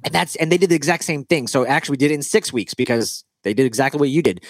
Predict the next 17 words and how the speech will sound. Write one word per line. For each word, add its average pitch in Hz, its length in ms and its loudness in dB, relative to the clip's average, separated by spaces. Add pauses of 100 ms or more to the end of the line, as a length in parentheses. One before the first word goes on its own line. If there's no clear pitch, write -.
(140)
They 98 100 -2
started 120 380 0
with 113 120 0
the 113 80 -2
mindset 110 420 -2
and, 95 220 -10
and 98 180 -12
performance, 101 460 -6
you 90 80 -6
know, 87 120 -4
kind 95 240 -4
of, 92 80 -8 (280)
uh, 90 200 0
coaching 107 420 -2
in 104 80 -12
the 95 60 -4
beginning. 113 400 -2